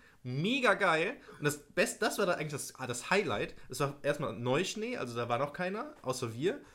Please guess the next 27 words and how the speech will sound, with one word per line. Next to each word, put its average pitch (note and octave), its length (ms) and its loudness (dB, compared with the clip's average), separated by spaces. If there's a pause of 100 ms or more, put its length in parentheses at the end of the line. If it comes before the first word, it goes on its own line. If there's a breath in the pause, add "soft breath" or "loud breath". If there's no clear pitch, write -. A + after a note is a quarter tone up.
(240 loud breath)
Und B2+ 120 -6
irgendwann F#3 280 4
kam D#3+ 180 -2
ein C3 60 -4
zweites C#3 500 -4
Auto G2 300 -6
und C3+ 80 -4
es B2+ 100 -4
war C3+ 160 0
wirklich E3 400 4
wie A3 220 -2
in F3+ 80 0
Need F#3 160 0
for D3+ 140 -2
Speed. F3+ 260 -8
Da C3+ 60 2
gibt's, C3 200 -6
glaub D#3+ 120 2
ich, - 60 -4
auch F#3 60 -2
so F#3+ 100 -4
eine B2 120 0
Szene, B2 360 -4 (580 loud breath)
wo C3 100 -2
die C#3 80 0
so B2 120 0
driften F3 680 -2